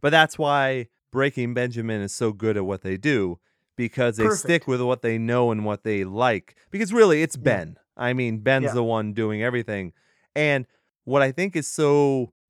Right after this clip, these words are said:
Speaker 1: intriguing about this album as well is that really no one thought they were gonna come back.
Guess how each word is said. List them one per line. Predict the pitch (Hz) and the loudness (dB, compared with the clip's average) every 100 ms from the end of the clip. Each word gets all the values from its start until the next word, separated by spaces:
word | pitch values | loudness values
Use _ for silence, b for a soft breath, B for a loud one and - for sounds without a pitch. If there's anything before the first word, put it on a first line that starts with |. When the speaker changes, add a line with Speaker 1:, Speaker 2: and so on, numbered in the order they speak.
| _ - 127 | _ -8 -6
Speaker 1:
intriguing | 117 - - 147 139 120 107 | -6 -8 -4 -4 -4 -6 -6
about | 98 101 101 | -4 -4 -4
this | 98 92 | -6 -6
album | 101 98 95 92 | -4 -4 -6 -8
as | 85 | -8
well | 92 98 95 82 _ _ _ - | -2 0 0 -4 _ _ _ -8
is | 131 | -2
that | 143 139 | 2 2
really | 120 160 214 170 135 - _ _ _ | 2 2 4 2 0 -6 _ _ _
no | 113 123 196 | -2 2 4
one | 247 214 | 4 2
thought | - 151 170 - | 0 2 2 0
they | 143 | 0
were | 123 | 0
gonna | 120 117 | -2 -6
come | - 104 92 | -6 -6 -2
back. | 101 73 - - | -4 -4 -14 -20